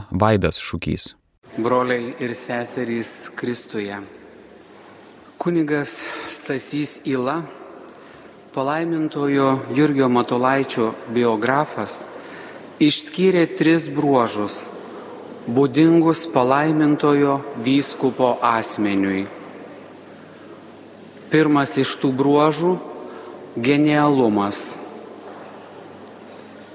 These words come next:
Speaker 2: Antras veiklumas. Ir trečias šventumas.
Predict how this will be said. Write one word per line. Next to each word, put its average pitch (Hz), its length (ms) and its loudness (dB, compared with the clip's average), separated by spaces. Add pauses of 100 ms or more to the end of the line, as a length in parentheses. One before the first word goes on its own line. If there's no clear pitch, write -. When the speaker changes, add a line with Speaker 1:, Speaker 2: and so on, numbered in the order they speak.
Speaker 2:
Antras 151 800 0 (600)
veiklumas. 135 1120 2 (1400)
Ir 135 200 2
trečias 131 960 -2 (500)
šventumas. 123 1160 0